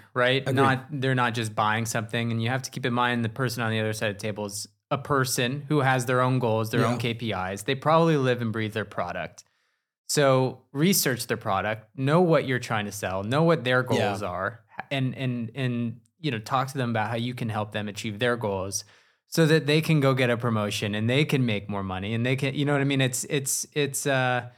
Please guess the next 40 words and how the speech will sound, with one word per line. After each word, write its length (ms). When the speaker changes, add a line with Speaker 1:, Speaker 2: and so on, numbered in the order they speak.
Speaker 1:
it's 160
a 80
deeper 320
partnership. 600
It's, 260
and 340
that's, 220
there's 240
a 80
reason 300
people 300
have 120
started 240
referring 480
to 160
roles 640
as 120
brand 220
partnerships 1080
as 180
opposed 380
to 100
Speaker 2:
Mm. 60
Speaker 1:
sales, 720
right? 140
Speaker 2:
Yeah, 240
true. 160
Speaker 1:
Uh, 320
at, 240
at 200
social 280
media 220
companies 600
and 120
at, 180
at 220
publishers 640
and 60
all 120
that. 180